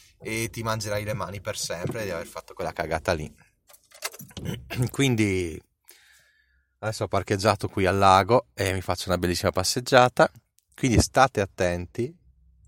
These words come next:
e io in primis, perché lo dico a me stesso, a porvi dei target adesso e rispettarli. A meno che non facciate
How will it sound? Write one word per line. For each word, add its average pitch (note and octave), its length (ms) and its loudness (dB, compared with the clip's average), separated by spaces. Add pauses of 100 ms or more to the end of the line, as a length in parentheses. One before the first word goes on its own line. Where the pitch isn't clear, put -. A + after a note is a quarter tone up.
e F#2+ 200 -2
io G2+ 340 4
in A2 160 2
primis, A2 600 4
perché G#2 240 0
lo F#2+ 100 2
dico G2 200 2
a F2+ 40 4
me F#2+ 120 -2
stesso, G2 640 -6 (840)
a B2+ 360 6 (220)
porvi G2 640 4
dei E2 220 -4
target D#2+ 640 4
adesso E2 680 -4 (100)
e G2+ 280 -6
rispettarli. D#2 1080 -12 (560)
A F#2 80 -10
meno G#2 520 -6
che G#2+ 160 -4
non F2+ 160 -6
facciate - 800 2